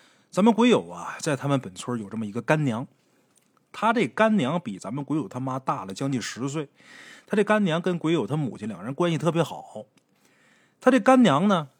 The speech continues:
有四个儿子，但是呢，他这干娘特别宠他那小儿子。他这小儿子也是咱们鬼友的干哥哥呀，现在岁数差不多四十多岁。在这个世界上啊，总有这种独宠一个孩子的这种事儿，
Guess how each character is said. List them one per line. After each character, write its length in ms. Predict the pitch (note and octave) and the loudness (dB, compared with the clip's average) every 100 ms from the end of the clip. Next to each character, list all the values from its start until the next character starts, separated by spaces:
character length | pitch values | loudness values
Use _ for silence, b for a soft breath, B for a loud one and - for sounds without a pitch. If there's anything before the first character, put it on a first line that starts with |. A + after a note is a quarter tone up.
| _ _ _ | _ _ _
有 180 | G#2 G2+ | -12 -8
四 300 | - - F3 | -4 0 0
个 80 | G2+ | 0
儿 300 | E2+ F#2 G2+ | -8 -14 -16
子， 100 | - _ _ _ | -18 _ _ _
但 240 | - F3+ D3+ | 0 0 0
是 260 | F3+ F#3 | -2 -2
呢， 140 | A#2 F2+ b b b | -2 -8 b b b
他 100 | - | -6
这 80 | C3+ | -4
干 180 | C#3 C3+ | -2 -2
娘 160 | A2 | -6
特 400 | - - B3 E3+ | -6 2 4 4
别 240 | G#2+ A#2 D#3+ | 2 -2 -2
宠 320 | - G#2 G2 | -4 -12 -10
他 120 | A#2 | -6
那 100 | D3 | -6
小 200 | C3+ G2+ | -6 -10
儿 280 | D#2 E2 G#2 | -12 -14 -14
子。 100 | - _ _ _ _ _ | -16 _ _ _ _ _
他 120 | - D3+ | -8 -4
这 80 | |
小 180 | E3+ G2+ | -2 -4
儿 200 | F2 A2+ | -8 -8
子 120 | C#3 | -6
也 100 | G#2+ | -8
是 80 | F#2+ | -10
咱 140 | G#2+ B2 | -8 -6
们 100 | C3+ | -2
鬼 160 | C3 | 0
友 100 | C#3 | 0
的 100 | G#2 | -4
干 200 | G2 D3+ | -4 -2
哥 220 | C#3 D3+ | 0 0
哥 100 | F3 | 2
呀， 100 | B2 - _ b b | 0 -4 _ b b
现 240 | - B3 G#3+ | -2 4 4
在 200 | A3+ F#3 | 6 2
岁 180 | - F3 | 2 0
数 140 | A#2 | -2
差 200 | - C#3+ | -2 -4
不 60 | A2+ | -2
多 180 | B2 | -4
四 220 | B2 - A#2+ | -4 -4 -6
十 100 | G#2 | -4
多 160 | G#2+ | -6
岁。 200 | G2 A#2 _ _ b b b b b | -8 -12 _ _ b b b b b
在 160 | A3+ | -2
这 120 | A3 G#3+ | 0 0
个 80 | |
世 200 | E3 A3+ | -2 -2
界 140 | F#3+ C3+ | -2 -2
上 140 | A2 | -6
啊， 180 | F2 - - | -12 -20 -12
总 260 | C3 G#3+ | -4 2
有 200 | B3+ F#2+ | 2 0
这 180 | G2+ C3 | -2 -4
种 200 | F#2+ E2+ - | -6 -16 -14
独 200 | B2 F3 | -6 -4
宠 280 | - G2+ F#2 | -6 -10 -10
一 120 | A2 | -4
个 120 | D#3+ | -2
孩 280 | - - - | -2 -6 -12
子 100 | A#2+ | -12
的 80 | G#2+ | -10
这 100 | G#2 | -10
种 140 | F2+ E2+ | -12 -18
事 100 | |
儿， 80 | F2 | -18